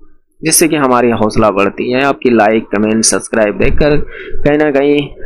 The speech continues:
हमारी हौसला बढ़ती है और लगता है कि हाँ, और हमें कहने का मतलब कि और भी वीडियो बनानी चाहिए, ताकि आप सभी का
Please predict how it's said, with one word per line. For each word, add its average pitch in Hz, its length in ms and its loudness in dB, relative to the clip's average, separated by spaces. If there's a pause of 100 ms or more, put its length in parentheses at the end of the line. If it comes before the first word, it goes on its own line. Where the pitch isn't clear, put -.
(220)
हमारी 104 380 2 (220)
हौसला 110 380 0
बढ़ती 120 280 0
है 180 60 4
और 175 160 2 (640)
लगता 117 340 2
है 131 120 2
कि 127 100 -2
हाँ, 117 320 -2 (480)
और 127 220 2
हमें 131 400 -2 (1160)
कहने 113 240 0
का 120 100 0
मतलब 117 260 -2
कि - 100 -2
और 113 220 2
भी 147 180 0 (420)
वीडियो 131 300 2
बनानी 110 360 0
चाहिए, 127 380 0 (420)
ताकि 160 340 0 (960)
आप 110 140 -2
सभी 107 240 0
का 110 160 -2